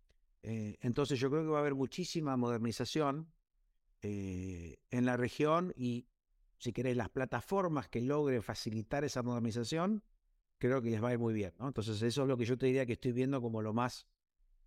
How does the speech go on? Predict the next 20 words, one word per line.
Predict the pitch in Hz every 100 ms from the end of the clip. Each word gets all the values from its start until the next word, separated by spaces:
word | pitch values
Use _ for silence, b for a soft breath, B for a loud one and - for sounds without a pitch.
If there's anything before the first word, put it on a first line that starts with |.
| _ _ _ -
eh, | 101 98 95 92 92 -
exciting, | - - 170 127 104 92
donde | 98 107 110
veo | 123 120
no | 127
solo | 160
oportunidad | 139 123 143
de |
software, | - 160 156
sino | 131 127
esta | 117 123
nueva | 131 139
etapa, | 131 143 135 143 160 - _ _ _ _ -
eh, | 101 98 95 92 87
si | - 101
querés, | 107 117 107 - - _ _ _ _ _ _ _ _
A | 127 131 135 143
I | 123
Power | 135 135 131 113
Software, | 165 135 131 151